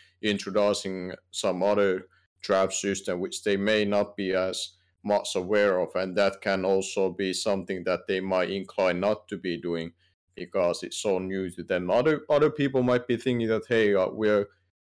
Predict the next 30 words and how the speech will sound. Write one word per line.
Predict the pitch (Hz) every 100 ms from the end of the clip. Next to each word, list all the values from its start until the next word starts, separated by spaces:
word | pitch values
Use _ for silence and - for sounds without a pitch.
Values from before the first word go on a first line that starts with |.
| _
might | 113 113
as | 107
well | 107 101
give | 110 101
it | 92
a |
try." | - 107 98 92
But | 95
I | 92 92
know | 101 101
for | - 98 92
our | 92
experience, | - - 107 104 98 92
when, | 92 90 87 - _ _ -
especially | 101 - 113 127 110
when | 104
I | 98
have | 92 98 90
tried | - 101 98 92 -
to | 101 101 95 95 _ _ _ _ _ -
encourage, | 104 107 127 127 113 110 - - - _ _ -
uh, | 98 95
some | 90 113 101
of |
the | 104
people | - 107 98 101
that | 95 95 -
we | 110
know, | 107 95 90 87 _
uh, | 101